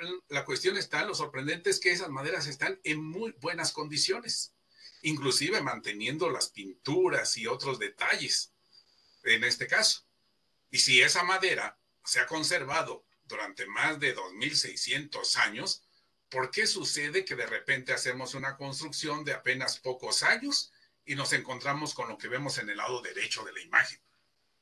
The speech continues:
Que ya se pudrió la madera. Bueno, entonces, ¿dónde está la situación? ¿Por qué unas duran tanto? ¿Por qué otras no?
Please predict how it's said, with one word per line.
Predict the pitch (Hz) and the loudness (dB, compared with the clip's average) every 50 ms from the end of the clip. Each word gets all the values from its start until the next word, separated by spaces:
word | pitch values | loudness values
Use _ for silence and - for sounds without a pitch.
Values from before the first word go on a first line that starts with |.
| _ _ _ _ | _ _ _ _
Que | - - 117 | -8 -6 -2
ya | 120 - - | 0 0 2
se | - 135 123 | 2 2 0
pudrió | - - 110 107 107 110 117 120 | -2 -4 -8 -8 -6 -4 -2 0
la | 127 120 110 | 0 0 -2
madera. | 107 101 - - - - - - - _ _ _ _ _ _ _ _ _ _ _ _ _ _ _ _ _ _ _ _ _ _ _ _ _ | -4 -6 -6 -4 -4 -4 -6 -10 -14 _ _ _ _ _ _ _ _ _ _ _ _ _ _ _ _ _ _ _ _ _ _ _ _ _
Bueno, | - 147 160 185 - | -6 -4 -2 -2 -2
entonces, | - - 147 - 135 151 160 151 165 139 - | -4 -6 -8 -6 -6 -4 -4 -2 -4 -6 -4
¿dónde | 127 139 160 160 156 | -4 -6 -4 -4 -4
está | 147 - - 139 | -6 -6 -6 -6
la | - - - | -4 -2 -2
situación? | - - - - - - - - - 180 220 226 - | -4 -4 -6 -8 -10 -8 -6 -4 -2 -2 -2 -4 -4
¿Por | - - - - | -8 -12 -12 -10
qué | - 156 | -8 -4
unas | 156 160 147 131 | -2 -2 -2 -2
duran | 147 147 143 139 139 - | -2 -2 -2 -2 -2 0
tanto? | - - 208 208 - - - | 0 0 0 -2 -4 -10 -10
¿Por | - 113 - - | -10 -14 -14 -14
qué | - 123 | -10 -10
otras | 127 135 - 135 139 127 127 - 120 | -8 -8 -6 -4 -4 -4 -4 -4 -6
no? | 127 156 208 - - - | -4 -4 -4 -4 -6 -10